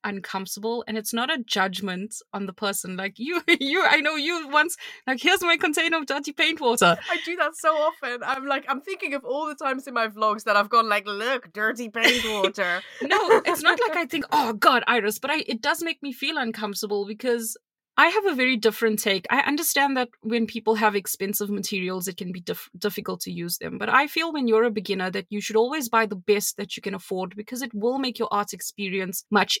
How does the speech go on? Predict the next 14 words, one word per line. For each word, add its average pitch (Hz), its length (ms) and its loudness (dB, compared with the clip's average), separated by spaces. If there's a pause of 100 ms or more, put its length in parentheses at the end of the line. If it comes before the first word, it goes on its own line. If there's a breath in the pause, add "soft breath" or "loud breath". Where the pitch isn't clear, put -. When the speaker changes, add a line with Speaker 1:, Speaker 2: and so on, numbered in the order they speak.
Speaker 1:
easier. 202 500 -2 (160)
When 226 220 2
I 240 240 4
started 254 440 0
painting, 226 540 -2
I 277 140 4
started 302 360 0
painting 220 440 0
with 180 240 -4
golden, 208 640 4 (120)
um, 185 340 -2
acrylics. 233 640 -4
I 220 80 2
don't, 294 240 -2